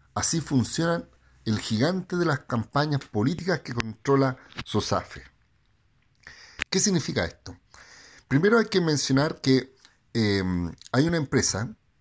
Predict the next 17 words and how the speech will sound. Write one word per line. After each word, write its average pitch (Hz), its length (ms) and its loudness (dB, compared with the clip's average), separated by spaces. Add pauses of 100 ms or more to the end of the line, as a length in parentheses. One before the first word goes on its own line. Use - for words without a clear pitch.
(260)
que 110 100 -2
se - 160 0
llama, 110 480 0 (140)
eh, 95 280 -6 (420)
Instagis, - 960 -2 (1000)
que 131 100 2
es 143 100 2
una 185 140 2
empresa 156 360 -2
controlada 135 800 0 (460)
o 104 160 0
contratada, 135 840 2
en 101 120 -2
este 107 220 -2
caso, 113 500 -2 (540)
por, 135 400 4
eh, 92 400 -2